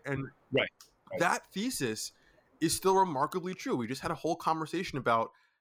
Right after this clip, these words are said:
Speaker 1: how can autonomous driving work in the suburban context versus the urban context. The rules are completely different.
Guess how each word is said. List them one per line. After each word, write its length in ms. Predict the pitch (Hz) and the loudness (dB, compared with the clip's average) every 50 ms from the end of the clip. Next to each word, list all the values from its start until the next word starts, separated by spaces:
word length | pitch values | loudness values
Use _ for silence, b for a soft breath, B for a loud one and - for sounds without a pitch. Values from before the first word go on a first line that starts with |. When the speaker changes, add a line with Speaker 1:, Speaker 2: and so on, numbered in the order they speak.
| _ | _
Speaker 1:
how 360 | - - 139 139 143 147 160 | -6 0 4 4 4 4 2
can 440 | 156 - - 160 147 139 135 131 127 - | 0 -4 -6 -4 -2 -2 -2 -2 -4 -6
autonomous 520 | 117 - - - 123 131 143 143 147 139 - | -12 -14 -6 0 0 2 2 0 -2 -4 -4
driving 600 | - 113 113 131 139 131 131 127 120 113 113 110 110 _ _ _ _ _ - | 0 2 2 2 2 2 -2 -2 -2 -4 -6 -10 -12 _ _ _ _ _ -6
work 300 | 98 120 131 135 131 - - | -2 0 0 0 0 -2 -8
in 80 | 135 127 | -8 -8
the 60 | 123 | -6
suburban 500 | - - 113 95 131 139 143 131 139 135 | -6 -6 -4 0 2 2 2 2 -2 -4
context 400 | - 127 120 127 123 123 113 - | -4 -4 -4 -2 -2 -4 -4 -2
versus 220 | 127 127 - 127 | -4 -4 -4 -4
the 60 | 117 - | -4 0
urban 240 | 131 156 156 156 143 | 0 0 0 -2 -4
context. 460 | - 123 113 113 - 120 113 110 - | -2 -4 -4 -2 -2 -4 -4 -4 -4
The 60 | 156 151 | -6 -4
rules 300 | 143 151 165 175 175 175 | -2 0 0 0 0 -2
are 60 | 165 | -4
completely 640 | - - 170 - - - - 135 135 - 131 135 117 | -4 -4 -8 -8 -10 -10 -6 -6 -6 -4 -4 -6 -2
different. 400 | 127 135 - - 110 87 87 | -2 -2 -2 -2 -6 -8 -8